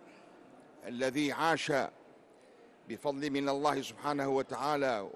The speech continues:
وأكرمه الله بطول العمر، طال عمره وصلح عمله، وعاش قرنا ونحو عشرة أعوام بالتقويم القمري، قضى ما يزيد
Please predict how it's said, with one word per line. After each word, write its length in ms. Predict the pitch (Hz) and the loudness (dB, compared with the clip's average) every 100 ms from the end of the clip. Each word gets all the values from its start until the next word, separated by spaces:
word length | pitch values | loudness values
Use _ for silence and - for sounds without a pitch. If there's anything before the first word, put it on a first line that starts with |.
| - | -12
وأكرمه 1120 | 82 82 - - - - 110 - 151 147 135 | -12 -12 -12 -18 -16 -10 -8 -4 -2 -2 -2
الله 340 | 143 143 139 | 0 0 0
بطول 400 | 131 135 143 143 | -2 -2 0 2
العمر، 580 | 139 127 127 170 156 107 - - - - | 2 2 2 4 2 0 -8 -20 -20 -12
طال 220 | 135 139 139 | -2 2 2
عمره 600 | 131 165 165 156 135 - - - - | 4 4 6 4 4 0 -20 -20 -10
وصلح 500 | 104 107 151 143 123 | -6 -2 0 0 2
عمله، 580 | 135 135 170 165 160 143 - - - - - - - | 2 2 4 4 4 2 -2 -20 -20 -20 -20 -20 -14
وعاش 420 | - 117 160 156 170 | -4 0 2 2 0
قرنا 500 | 139 175 170 165 156 | 2 -2 2 2 4
ونحو 800 | 151 135 120 80 147 - 156 139 98 - - - - - | 4 2 0 -4 -6 -4 -2 -2 -4 -12 -20 -20 -20 -14
عشرة 640 | - 147 - 147 135 156 | -4 -4 -2 -4 -4 -6
أعوام 520 | 131 139 165 190 156 110 | -4 0 2 4 2 -2
بالتقويم 1040 | 90 110 107 - - - 131 - 165 156 | -4 -4 -4 -8 -20 -10 -10 -2 2 2
القمري، 880 | 127 113 113 110 175 180 175 165 123 - - - - - - - - _ - | 0 -2 -6 0 2 4 6 4 2 -6 -20 -20 -20 -20 -20 -20 -20 _ -2
قضى 260 | 143 156 | 2 4
ما 140 | 165 175 | 6 6
يزيد 640 | 170 151 190 170 165 | 6 4 -2 0 0